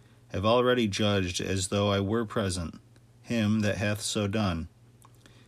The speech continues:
In the name of our Lord Jesus Christ, you being gathered together, and my spirit, with the power of our Lord Jesus, to deliver such a w-, a one to Satan for the destruction of the flesh,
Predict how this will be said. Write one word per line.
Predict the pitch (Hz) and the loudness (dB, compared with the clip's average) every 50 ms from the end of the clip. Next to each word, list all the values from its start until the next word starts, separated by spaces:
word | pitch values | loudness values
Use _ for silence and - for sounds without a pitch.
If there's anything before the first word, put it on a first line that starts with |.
| - - - | -20 -10 -4
In | 107 | 0
the | 113 123 | 0 2
name | 131 139 143 147 147 | 4 4 4 6 6
of | 139 127 131 | 6 6 6
our | 131 127 | 6 6
Lord | 123 123 123 120 113 | 6 6 4 4 2
Jesus | 107 123 123 117 107 113 104 - - | 2 0 0 0 2 2 0 0 0
Christ, | - - 98 92 95 98 98 - - | 0 0 0 0 2 0 -2 -2 -2
you | 104 107 98 | -2 -2 -2
being | 98 101 104 110 110 107 104 104 | -4 -4 -2 0 2 4 4 2
gathered | 95 107 104 107 110 110 104 104 | 2 2 2 2 2 0 -2 -2
together, | - 101 95 104 98 92 90 90 98 104 - - - - _ - - - - - | -4 -2 -2 0 0 0 0 0 -2 -4 -6 -12 -20 -20 _ -20 -20 -20 -18 -10
and | - 92 95 | -6 -2 -2
my | 101 101 107 | 0 2 2
spirit, | 104 - - - - 131 127 110 95 92 90 - - - | 2 2 0 0 0 0 2 2 2 2 0 -2 -6 -6
with | 104 92 | -6 -6
the | 98 | -6
power | 98 - - 117 120 127 120 | -8 -8 -4 0 2 4 4
of | 120 110 110 | 4 4 4
our | 107 107 | 2 4
Lord | 104 104 101 95 90 | 4 2 2 0 -2
Jesus, | - - 107 101 90 95 87 87 - - - - - - - - - - - - | -2 -2 0 0 0 -2 -2 -4 -4 -4 -6 -8 -12 -16 -20 -20 -20 -20 -20 -16
to | - - | -6 -4
deliver | 113 120 131 135 151 156 143 135 | 0 0 2 4 4 6 6 4
such | 120 - - 127 110 - | 4 4 2 2 2 2
a | 117 107 | 0 0
w-, | 104 - - - - 87 95 98 101 85 - - - - | -2 -2 -6 -14 -12 -6 -4 -4 -4 -4 -6 -12 -10 -6
a | 95 95 | -2 -2
one | 95 92 101 104 104 104 | 0 0 2 2 2 0
to | 101 - 95 | 0 0 0
Satan | - - - 117 117 113 107 98 95 98 101 | 0 2 2 2 0 0 -2 -2 -2 -2 -2
for | 101 - 98 | -2 -4 -4
the | 95 92 | -4 -2
destruction | 90 92 - - - 117 117 117 - - - 113 | -4 -4 -6 -2 -2 -2 -2 -2 -4 -4 -2 0
of | 104 95 | 0 0
the | 95 87 | -2 -4
flesh, | - - - 110 101 90 87 - - - - | -6 -4 -2 -2 0 0 -2 -4 -8 -10 -12